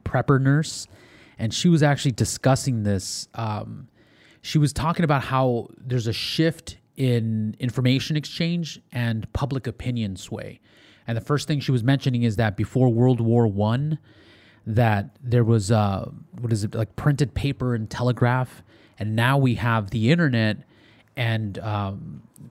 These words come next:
other places, kinda like, um, Facebook,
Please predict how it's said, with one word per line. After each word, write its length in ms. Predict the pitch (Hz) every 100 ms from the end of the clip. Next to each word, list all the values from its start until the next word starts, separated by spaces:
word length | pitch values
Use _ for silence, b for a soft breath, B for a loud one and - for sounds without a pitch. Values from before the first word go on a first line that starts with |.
| _ _ _ _ _ _ _ - -
other 200 | 139 147
places, 380 | - 160 131 127
kinda 220 | 160 151
like, 280 | 135 113 123
um, 560 | 110 98 101 - - - - - _ _ _ _ - - _ _ - -
Facebook, 760 | 160 156 - 151 143 135 -